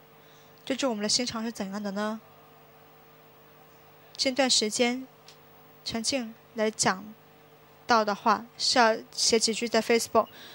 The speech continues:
我都放了这一段在 Facebook。蓝舍子开始一起读：“若没有基督的心肠，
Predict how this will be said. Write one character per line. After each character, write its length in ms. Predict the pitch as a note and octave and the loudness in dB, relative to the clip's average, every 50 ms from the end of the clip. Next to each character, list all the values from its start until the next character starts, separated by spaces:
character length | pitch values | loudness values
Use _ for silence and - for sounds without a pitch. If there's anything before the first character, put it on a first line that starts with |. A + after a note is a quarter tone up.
| - - - | -20 -12 -4
我 60 | - | 0
都 60 | G#3+ A#3+ | 0 2
放 160 | - - C4+ | 2 2 2
了 80 | A3 | 2
这 160 | G#3+ - C4 A#3+ | 2 4 4 4
一 60 | A3 | 6
段 160 | - A#3 A3 | 4 2 2
在 80 | A3+ A3 | 0 0
Facebook。 480 | - A#3 A3+ - - - - A#3+ - - - - - - - - - - - | 0 0 0 0 0 2 2 2 2 2 -4 -20 -20 -20 -20 -20 -20 -6 -2
蓝 160 | A3+ A3 A3 | -2 0 4
舍 160 | - C#4+ B3+ | 4 4 4
子 140 | A#3+ - A3 | 4 2 0
开 180 | - - B3 B3 | 2 4 4 6
始 160 | B3 A#3+ A3 | 6 4 4
一 60 | A#3+ | 4
起 180 | - - A3+ G#3 | 2 2 0 -2
读 300 | - A3 - A3+ A3+ - - - - - - - - - - - - - - | -4 -6 -6 -8 -8 -12 -16 -20 -20 -20 -20 -20 -20 -20 -20 -20 -20 -6 2
：“若 320 | D4+ D4+ C#4 A#3+ A3 - - | 6 8 8 8 6 4 0
没 240 | A3+ A3 A3 A3 A3+ | -2 -2 0 0 2
有 200 | A#3 B3 A#3 A3 | 2 2 2 2
基 300 | A3 - - - B3 B3 | 0 -2 -4 -2 -2 -4
督 180 | A#3 - B3+ B3 | -4 -4 -2 -2
的 140 | A#3 A3 G#3+ | 0 0 0
心 320 | - - B3 A#3+ A#3+ A#3+ | -2 -2 -2 -4 -2 -2
肠， 340 | A#3 - A3 G#3 G3+ G3+ | 0 2 4 2 2 2